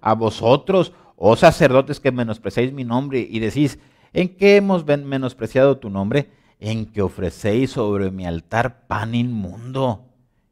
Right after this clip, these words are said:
Y dijisteis, ¿en qué te hemos deshonrado? En que pensáis que la mesa de Jehová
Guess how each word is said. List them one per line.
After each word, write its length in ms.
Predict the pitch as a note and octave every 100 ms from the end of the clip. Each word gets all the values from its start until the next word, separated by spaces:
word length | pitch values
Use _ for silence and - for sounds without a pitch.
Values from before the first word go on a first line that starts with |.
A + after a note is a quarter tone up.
| _
Y 100 | A2+
dijisteis, 680 | C3 A#2 D#3 D3 D#3 C#3 - _ _
¿en 280 | G2 A2 A2
qué 180 | G#2+ A#2
te 200 | - A#2+
hemos 260 | C3+ C#3+
deshonrado? 760 | C#3 B2+ B2+ A#2+ C3+ D#3+ B2 _ _ _
En 240 | G2+ A2+ A2+
que 200 | A#2+ A2+
pensáis 840 | - G2+ G2 A#2 A#2 C#3 F3 F3
que 140 | -
la 140 | G2+ F2+
mesa 500 | F#2+ B2+ C#3+ C#3 G#2+
de 120 | G2+
Jehová 600 | - F#2 G#2 C3+ D#3 -